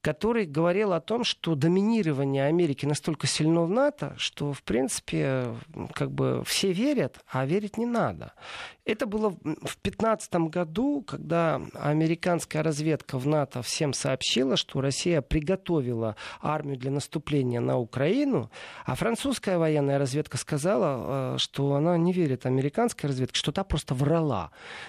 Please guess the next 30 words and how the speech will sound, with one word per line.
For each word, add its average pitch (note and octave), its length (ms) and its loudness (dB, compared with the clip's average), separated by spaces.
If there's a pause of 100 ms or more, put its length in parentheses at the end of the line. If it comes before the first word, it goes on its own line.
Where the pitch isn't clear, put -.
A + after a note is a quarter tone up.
потому G3 300 2
что - 180 0
не E3 160 4
было C3+ 260 0
обозов, G3 540 0
не D#3+ 160 4
было C3+ 500 0 (140)
тылового D3 540 2
оборудования, F3+ 840 2
вообще E3+ 280 0
всё - 220 0
это F#3 160 0
миф, D#3 440 2 (140)
не D3+ 240 4
было B2+ 280 0
этого. G2+ 440 -4 (380)
Но, C3+ 100 2
тем G#3+ 200 0
не B3+ 40 2
менее, C4 220 2
как - 160 -6
все - 180 -2
напряглись F#3 540 0
тогда, B2 260 -2
в G#2 80 -4
тот - 220 -4
момент. C3+ 340 0
То - 60 -6
есть C3 100 0
заявление, F3+ 540 2